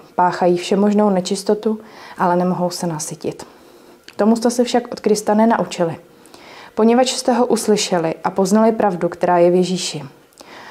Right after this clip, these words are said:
Odhoďte už svůj dřívější způsob života i to staré já, které je zkažené a plné klamných tužeb.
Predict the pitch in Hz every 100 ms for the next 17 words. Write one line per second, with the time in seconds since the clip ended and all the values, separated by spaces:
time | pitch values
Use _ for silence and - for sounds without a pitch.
0 | - - 202 202 240 254 - 262 262 190
1 | - 190 190 196 202 214 214 233 220 -
2 | 190 202 180 180 175 175 180 185 190 -
3 | 202 190 185 175 175 - - 190 185 -
4 | 180 170 196 208 - 190 190 185 185 196
5 | 214 220 - 180 170 147